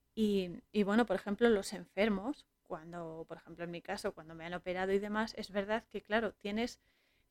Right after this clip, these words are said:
falta de energía. Por eso, cuando las visitas van a verte y demás, la gente se cansa en los hospitales, pero porque hay mucho tráfico de almas,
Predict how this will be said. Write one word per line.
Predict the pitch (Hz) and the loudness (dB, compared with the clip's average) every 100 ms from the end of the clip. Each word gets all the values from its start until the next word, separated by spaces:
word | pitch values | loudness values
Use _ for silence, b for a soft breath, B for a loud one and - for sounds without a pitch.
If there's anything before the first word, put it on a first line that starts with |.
| _ | _
falta | 185 208 247 220 | -4 4 4 4
de | 180 | 0
energía. | 170 165 - 262 262 - | -10 -10 -6 -4 -4 0
Por | 185 185 | 2 2
eso, | - 220 226 | 0 -4 -6
cuando | - 165 165 165 160 160 165 _ - | -6 -10 -8 -10 -8 -10 -12 _ -8
las | 180 175 | -6 -4
visitas | 185 - 190 196 190 | -6 -6 -8 -8 -4
van | 190 185 | -4 0
a | |
verte | 202 214 - | 2 2 0
y | 202 | -2
demás, | 208 226 254 - _ _ _ - | 2 2 2 -4 _ _ _ -2
la | 190 | -2
gente | - 196 262 | -2 -4 -4
se | 220 | 2
cansa | 220 - | 0 0
en | 185 | -6
los | 185 | -8
hospitales, | 190 - - 208 240 | -8 -12 -4 -2 -2
pero | 196 185 | -2 -2
porque | 180 185 | -4 -4
hay | |
mucho | 208 - 240 | -4 0 0
tráfico | 214 220 214 190 170 | 2 0 0 -4 -4
de | 160 | -4
almas, | 196 226 - - | 0 0 -2 -14